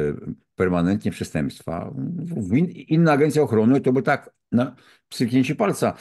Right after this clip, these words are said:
miała zabraną koncesję. Grom Group nie. Te wszystkie historie dotyczące, no,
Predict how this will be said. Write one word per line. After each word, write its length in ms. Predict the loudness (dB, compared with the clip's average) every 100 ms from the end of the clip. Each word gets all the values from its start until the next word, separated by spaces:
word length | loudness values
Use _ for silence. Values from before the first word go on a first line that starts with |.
| -4
miała 220 | 0 2
zabraną 320 | 2 2 2 0
koncesję. 480 | -2 -4 -6 -6
Grom 220 | -4 -2 -2
Group 260 | -4 -4
nie. 320 | -6 -6 -10 -18 -20 _ -8 -6 -2
Te 180 | 0 -2
wszystkie 680 | -4 -4 0 2 2 0 -4
historie 520 | -6 -6 -2 2 2
dotyczące, 760 | 2 0 -2 0 0 0 0 0 -4 -14 _ -6
no, 400 | -2 0 0